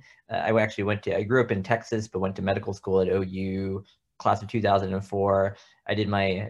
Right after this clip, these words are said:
general pediatrics training and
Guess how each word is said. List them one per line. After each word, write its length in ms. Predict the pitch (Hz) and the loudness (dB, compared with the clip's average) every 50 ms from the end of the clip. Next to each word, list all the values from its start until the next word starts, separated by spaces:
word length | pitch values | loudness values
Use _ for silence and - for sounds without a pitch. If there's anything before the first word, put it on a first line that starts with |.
| - | -4
general 260 | 110 110 107 101 98 98 | 0 0 2 2 0 -4
pediatrics 680 | - 110 98 95 98 101 107 110 - - 104 - - | -4 -6 -6 -4 -2 -2 -2 -4 -4 -10 -12 -12 -14
training 600 | - - 107 95 95 95 95 92 92 95 92 - 95 | -10 -6 -4 -2 -2 -2 -2 -2 -2 -4 -4 -6 -6
and 520 | 95 90 92 92 92 92 95 92 95 - | -6 -4 -4 -4 -4 -4 -6 -8 -8 -10